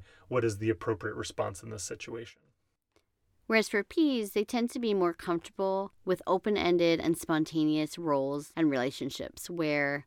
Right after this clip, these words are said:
Speaker 2: if somebody invited me to an event and they said, "Oh, you wanna come to this event? And if I need help, can you help me?" then I'd be totally fine just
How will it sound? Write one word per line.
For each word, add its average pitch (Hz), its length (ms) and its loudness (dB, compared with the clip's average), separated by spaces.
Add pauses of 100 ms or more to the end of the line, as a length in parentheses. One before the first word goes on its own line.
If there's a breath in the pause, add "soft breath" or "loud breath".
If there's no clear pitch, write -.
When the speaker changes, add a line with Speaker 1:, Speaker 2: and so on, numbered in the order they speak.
Speaker 2:
if 180 80 -2
somebody 196 400 4
invited 156 360 4
me 151 380 4
to - 140 -6
an 143 80 0
event 143 380 -2
and 151 120 2
they 147 60 0
said, 139 280 -4 (140)
"Oh, 262 220 2
you 220 80 -2
wanna 226 180 0
come 226 180 -2
to 220 100 -6
this 196 200 -6
event? 233 360 -2 (140)
And 170 600 0 (120)
if 196 120 -2
I 208 80 4
need 196 160 4
help, 190 260 0
can 180 140 0
you 175 80 6
help 170 200 -2
me?" 165 300 2 (200)
then 196 100 0
I'd 185 160 4
be 196 100 -6
totally 190 280 0
fine 160 320 2
just 156 260 -6